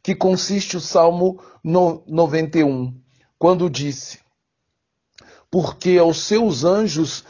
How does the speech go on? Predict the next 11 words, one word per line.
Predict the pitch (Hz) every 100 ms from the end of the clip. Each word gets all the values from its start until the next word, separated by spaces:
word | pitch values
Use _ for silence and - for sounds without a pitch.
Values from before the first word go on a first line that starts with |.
| -
dará | 123 165 170 175 160
ordem | 156 196 208 185 180 -
a | 160
teu | - 208 247
respeito, | 247 233 - 156 160 - _ _ _ -
para | 151 160
te, | 160 170 156 - _
para | 165 180
que | 156
te | - 185
guardem | 147 156 175 156 143